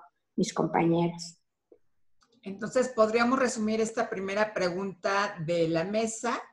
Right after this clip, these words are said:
Speaker 2: como que el término alienación se utiliza para referirse principalmente a una pérdida en donde una persona se siente desposeída o extraña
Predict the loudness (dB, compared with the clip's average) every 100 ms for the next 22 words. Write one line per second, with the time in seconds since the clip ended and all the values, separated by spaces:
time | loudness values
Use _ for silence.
0 | _ _ -20 _ _ _ 0 0 -2 0
1 | 4 4 2 -2 2 2 4 2 2 2
2 | 0 0 0 -2 -4 -4 -2 -2 -2 -4
3 | -4 -6 -4 -4 -4 -2 -2 -2 -4 -2
4 | -2 -2 -2 -2 -2 -2 -2 -4 -4 -4
5 | -4 -6 -6 -6 -4 -6 -2 2 2 0
6 | -4 -4 -6 -10 _ _ _ -6 -4 -2
7 | -2 -2 0 -2 -2 -4 -2 0 0 -4
8 | -6 -8 -4 0 0 0 -4 -6 -6 -2
9 | -2 4 2 2 -2 -2 -4 -2 0 0
10 | -2